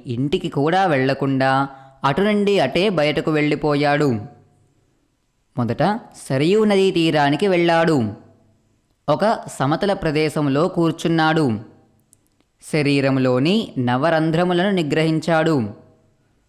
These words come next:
ఊపిరి బయటకు పోకుండా బిగబట్టాడు. లక్ష్మణుడికి ఉచ్ఛ్వాసము నిశ్వాసము నిలిచిపోయాయి.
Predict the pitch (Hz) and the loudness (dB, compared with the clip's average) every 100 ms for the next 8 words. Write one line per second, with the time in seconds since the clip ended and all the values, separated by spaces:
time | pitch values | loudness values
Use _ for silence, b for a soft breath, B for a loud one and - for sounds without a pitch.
0 | _ - 135 170 185 220 190 156 165 170 | _ -4 0 2 2 0 2 2 2 0
1 | 170 165 160 160 151 147 170 170 165 165 | -2 -2 -2 0 0 0 2 2 0 -2
2 | 170 165 160 156 110 101 - _ _ _ | 0 0 2 2 0 -6 -14 _ _ _
3 | _ _ _ _ - 120 120 - 143 135 | _ _ _ _ -8 -2 -2 -2 -2 0
4 | 127 123 190 240 - B - 131 127 - | 0 0 0 -2 -4 B -6 -6 -4 0
5 | 185 196 202 196 196 170 139 - 151 151 | 2 2 2 0 0 0 -2 -4 -2 0
6 | 151 147 165 185 170 180 170 160 165 160 | 0 -2 0 0 0 -2 -2 0 0 2
7 | 165 165 131 104 | 2 2 0 -2